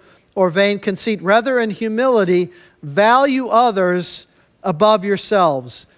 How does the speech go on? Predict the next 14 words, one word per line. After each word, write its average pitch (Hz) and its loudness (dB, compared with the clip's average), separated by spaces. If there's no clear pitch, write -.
not 214 0
looking 233 -2
to 226 -8
your 196 0
own 269 2
interests, 190 -4
but 190 -6
to 214 -8
each 208 -6
of 185 -4
you 170 -2
to 190 -6
the 175 -6
interests 170 -8